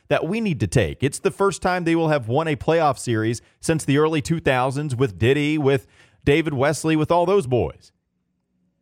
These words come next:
Like, that's the next step that we need to take. And I think you can have Kemba be a Batman and win a first-round playoff series.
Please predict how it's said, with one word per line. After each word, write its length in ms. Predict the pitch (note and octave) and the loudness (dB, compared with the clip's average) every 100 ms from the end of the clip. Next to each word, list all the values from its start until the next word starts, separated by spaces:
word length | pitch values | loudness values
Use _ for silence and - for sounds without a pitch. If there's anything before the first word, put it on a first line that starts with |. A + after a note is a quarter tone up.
| _ | _
Like, 160 | C#3+ B2+ | -2 2
that's 240 | F3+ - | 0 0
the 100 | - | -2
next 220 | F#3+ E3+ - | 0 -2 -2
step 220 | E3+ - | -4 -2
that 100 | C#3+ | 0
we 120 | D#3 | 0
need 200 | D3+ A#2+ | 0 -4
to 60 | G2+ | 0
take. 340 | G3+ F#3 B2+ _ - | 2 2 -2 _ -2
And 140 | B2+ | 0
I 80 | G#3 | 0
think 360 | - B3 F#3 F#3 | -2 -8 -6 -6
you 120 | A3 | -2
can 160 | F3 | 0
have 420 | C#3+ C3+ F#3 D#3+ - | 2 2 0 -2 -2
Kemba 320 | E3+ C#3 G#2+ | 0 0 0
be 200 | D3 C#3+ | 2 2
a 80 | A2 | 0
Batman 600 | A#2+ C3 G#2 G2 F2 E2 _ | 0 0 0 -2 -2 -6 _
and 240 | C#3+ C#3 C3+ | 0 0 2
win 140 | D#3+ | 0
a 80 | B2+ | 0
first-round 500 | C#3 B2 - A2 F2+ | 0 0 0 -2 0
playoff 340 | A#2+ F2 D2 | 0 0 -2
series. 460 | - E2 C2 G1+ | -4 -4 -4 -14